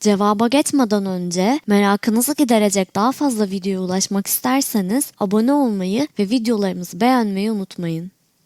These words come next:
Demokrasi sözcüğü eski Yunanca'da halk anlamına gelen demos ve yönetmek anlamına gelen kratein sözcüklerinin birleşmesiyle oluşmaktadır. Yani halk yönetimi anlamına gelmektedir.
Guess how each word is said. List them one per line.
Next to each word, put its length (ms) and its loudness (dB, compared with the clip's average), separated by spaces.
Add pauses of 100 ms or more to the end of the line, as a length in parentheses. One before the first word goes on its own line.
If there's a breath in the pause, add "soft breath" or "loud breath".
(120)
Demokrasi 540 2
sözcüğü 760 -4
eski 340 2
Yunanca'da 560 2
halk 340 2
anlamına 480 -2
gelen 460 -2
demos 520 0
ve 60 2
yönetmek 560 0
anlamına 480 -2
gelen 480 0
kratein 680 2
sözcüklerinin 840 -4
birleşmesiyle 720 0
oluşmaktadır. 1000 -4
Yani 520 2
halk 280 2
yönetimi 420 -2
anlamına 540 -2
gelmektedir. 920 -2